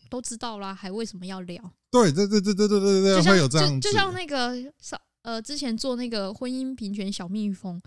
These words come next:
Speaker 1: 对，
Speaker 2: 呀。
Speaker 1: 对那一集来说，你们就，所以你就不，不，不需要当主持人啦，因为你就都很了解了。所以呢，我就会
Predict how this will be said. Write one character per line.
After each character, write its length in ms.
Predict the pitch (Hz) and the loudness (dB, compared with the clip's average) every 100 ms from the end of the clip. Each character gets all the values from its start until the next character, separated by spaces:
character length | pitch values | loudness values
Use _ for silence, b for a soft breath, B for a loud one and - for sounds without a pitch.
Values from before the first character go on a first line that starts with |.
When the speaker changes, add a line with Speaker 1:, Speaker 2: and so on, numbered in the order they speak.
| b - | b 0
Speaker 1:
对， 100 | 160 | 2
Speaker 2:
呀。 240 | 131 104 | 2 0
Speaker 1:
对 140 | - 349 | -2 0
那 220 | 427 440 | 0 -2
一 40 | |
集 240 | - 240 262 | -2 -4 -2
来 120 | 233 | 0
说， 160 | 226 277 | 0 -2
你 80 | 254 | -2
们 220 | 202 196 | -4 -4
就， 260 | 240 233 - _ | -4 -6 -8 _
所 160 | - 311 | -4 -2
以 80 | |
你 160 | 294 214 | -2 -2
就 160 | 240 262 | -2 -4
不， 100 | - _ - | -8 _ -12
不， 120 | 247 - | -10 -8
不 80 | |
需 160 | 285 - | -6 -2
要 60 | 226 | -2
当 180 | 226 | -2
主 120 | 226 185 | -6 -8
持 200 | - 175 | -10 -10
人 160 | 165 | -10
啦， 160 | 165 180 b b b | -12 -14 b b b
因 160 | 254 | -4
为 220 | 302 269 247 b - | 0 0 -4 b -10
你 100 | 214 | -8
就 160 | 285 | -6
都 180 | 233 311 | -4 -4
很 240 | 247 254 196 | -4 -6 -4
了 180 | 185 | -4
解 240 | 208 208 180 | -6 -6 -8
了。 120 | 185 | -6
所 160 | - 269 | -2 0
以 100 | 262 | 0
呢， 260 | 240 226 - | -2 -4 -4
我 100 | 214 | -4
就 160 | 320 | 0
会 100 | 392 | 0